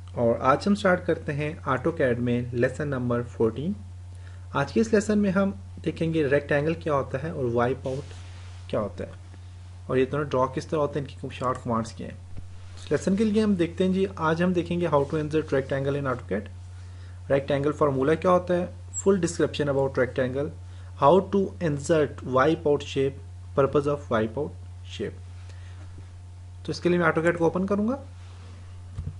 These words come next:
सबसे पहले मैं देखता हूँ units मेरी set हैं कि नहीं।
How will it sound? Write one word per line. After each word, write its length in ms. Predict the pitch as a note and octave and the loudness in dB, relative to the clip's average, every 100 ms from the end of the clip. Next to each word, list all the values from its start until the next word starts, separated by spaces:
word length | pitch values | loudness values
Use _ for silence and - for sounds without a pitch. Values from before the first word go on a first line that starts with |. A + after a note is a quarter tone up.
| - | -12
सबसे 260 | - - - | -8 -6 -2
पहले 240 | F3 F3 | 2 4
मैं 100 | F3 | 4
देखता 260 | E3 D#3+ F3 | 2 0 2
हूँ 80 | E3 | 0
units 300 | D3 D3 D#3 | 0 0 0
मेरी 120 | E3 D#3+ | 0 0
set 220 | E3+ E3+ | 0 0
हैं 120 | E3+ F3 | -2 0
कि 100 | |
नहीं। 120 | G3 | 0